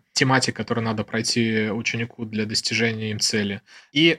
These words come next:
после каждого урока эта модель перестраивается. Такая достаточно стандартная история. И наша задача — довести ученика до цели кратчайшим путём. Персонализация обучения — это флаг, который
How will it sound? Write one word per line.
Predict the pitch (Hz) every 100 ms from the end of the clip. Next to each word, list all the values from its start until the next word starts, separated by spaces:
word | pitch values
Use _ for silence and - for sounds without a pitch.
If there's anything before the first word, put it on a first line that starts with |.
| _
после | 160 143
каждого | 156 139 139
урока | 131 185 - 143
эта | 131 127 127 123 117 -
модель | 117 117 139
перестраивается. | - 123 - 107 98 92 - -
Такая | 101 104
достаточно | 104 107 -
стандартная | - 117 107 - 101
история. | - 190 220 156 - - - _ _ -
И | 135 135 131 -
наша | 135 156 135
задача — | 120 123 180 - 143 123
довести | 110 110 113 - 143
ученика | 135 123 110 143 143
до | 107 117 117
цели | - 147
кратчайшим | - 107 123 127 -
путём. | - - 92 101 _ _ _ _ _
Персонализация | 113 123 117 131 127 110
обучения — | 113 - 120 110
это | 101 107 104 101 -
флаг, | - - 123 123 - -
который | 113 113 110 107